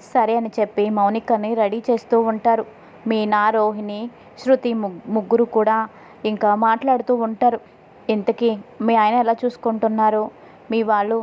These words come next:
నిన్ను బాగా చూసుకుంటున్నారా, మీ అత్తింటి వాళ్ళు?" అని ఒక్కొక్కరు అడుగుతూ ఉంటే,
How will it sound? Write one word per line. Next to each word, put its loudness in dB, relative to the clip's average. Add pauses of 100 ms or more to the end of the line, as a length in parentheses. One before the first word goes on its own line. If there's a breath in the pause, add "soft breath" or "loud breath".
(180)
నిన్ను 2
బాగా -2
చూసుకుంటున్నారా, 0
మీ -4
అత్తింటి -2
వాళ్ళు?" 2 (460 loud breath)
అని 2
ఒక్కొక్కరు -2
అడుగుతూ -2
ఉంటే, -2